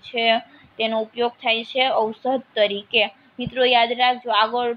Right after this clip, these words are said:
ફેબેસી કુળની અંદર ઔષધ તરીકે આવતી હતી જેઠી મધ, અહીંયા આવે છે બેલાડોના અને અશ્વગંધા. એટલે આડાઅવળું ના થઈ જાય, ખાસ મગજમાં ફિટ કરી અને બેસાડી દેજો. ત્યારબાદ ધુમક તરીકે, એટલે કે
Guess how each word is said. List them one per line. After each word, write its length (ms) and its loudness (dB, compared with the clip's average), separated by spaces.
ફેબેસી 500 0
કુળની 280 -4
અંદર 260 4
ઔષધ 360 -2
તરીકે 360 0
આવતી 400 0
હતી 280 -8
જેઠી 400 -6
મધ, 240 -6
અહીંયા 280 2
આવે 200 2
છે 160 -12
બેલાડોના 560 2
અને 180 -6
અશ્વગંધા. 680 -2
એટલે 160 0
આડાઅવળું 480 2
ના 120 2
થઈ 240 -4
જાય, 200 2
ખાસ 220 2
મગજમાં 580 -4
ફિટ 160 -8
કરી 280 2
અને 100 -2
બેસાડી 500 0
દેજો. 280 -6
ત્યારબાદ 460 2
ધુમક 420 2
તરીકે, 360 2
એટલે 200 0
કે 80 2